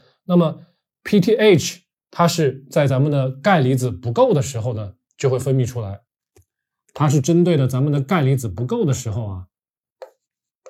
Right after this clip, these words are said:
分泌出来的。那么这个 calcitonin 呢，降钙素呢，这个是在咱们的甲状腺分泌出来的。降钙素是在咱们的钙离子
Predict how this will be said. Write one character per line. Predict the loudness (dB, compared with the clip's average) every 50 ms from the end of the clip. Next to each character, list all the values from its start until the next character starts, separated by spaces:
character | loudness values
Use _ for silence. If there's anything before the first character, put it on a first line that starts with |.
| -20 _ _ _ _ _ _ _ _ _
分 | -8 -2 2 2
泌 | 2 2
出 | 2 0 -4
来 | -6 -6 -6
的。 | -8 -10 -12 -14 _ _ _ _ _ _ _ _
那 | 0 2 4
么 | 6 6
这 | 6
个 | 4 4 0
calcitonin | 0 0 0 2 2 2 0 -2 0 2 2 2 2 2 2
呢， | 0 -2 -4 -6 -8 -14 -18 _ _ _ _ _ _
降 | 0 2 2 4 2 2
钙 | 2 0 0
素 | -2 -2 -2 -4
呢， | -4 -4 -6 -10 -14 -20 _ _ _ _
这 | -6 -4 -2
个 | -2
是 | 0 0
在 | 0 0 0 -2
咱 | -2 -2 -2
们 | 0 0
的 | 0 0
甲 | -2 -4 -6 -6 -6
状 | -4 -2 -2 0
腺 | 0 0 -2
分 | -2 -4
泌 | -6 -8
出 | -8 -10 -12
来 | -14 -12
的。 | -14 -14 -16 -18 _ _ _ _ _ _
降 | -2 0 2 4 2 2
钙 | 2 0
素 | -2 -2 -4 -8 -8 -10
是 | -8 -6 -4
在 | -2 -2
咱 | -4 -4 -6
们 | -4 -4
的 | -4 -6 -8 -10 -14 -20 _ _ _ _ _ _ _ _ _ _ _ -20 -20 _ _ _ _ _ _ _ _ -20 -20 _ _ _ _
钙 | -2 0 2 4
离 | 4 2 2
子 | 0 -2 -4 -6 -8